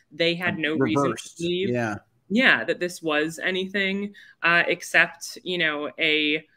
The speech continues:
Speaker 1: a misogynist blowback, um, a major cultural lightning rod. And like I said, a lot of, you know, a lot of people did kind of glom onto the verdict immediately from the other side. I mean, you know,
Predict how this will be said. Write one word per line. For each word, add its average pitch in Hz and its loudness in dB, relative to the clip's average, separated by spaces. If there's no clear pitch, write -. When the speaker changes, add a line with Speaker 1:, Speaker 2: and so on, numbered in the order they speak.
Speaker 1:
a 160 2
misogynist 160 -6
blowback, 156 0
um, 147 -6
a - -10
major 160 0
cultural 151 -6
lightning 160 -2
rod. 208 0
And 170 0
like 320 2
I 220 8
said, 220 4
a 180 2
lot 185 2
of, 220 -4
you 196 0
know, 151 0
a - -2
lot 185 2
of 220 -6
people 196 -4
did 165 -4
kind 165 -2
of 151 -2
glom 165 2
onto 160 0
the 160 -4
verdict 160 -2
immediately 156 -2
from 151 -12
the 143 -2
other 165 0
side. - -10
I 151 -8
mean, 151 -6
you 180 -2
know, 131 2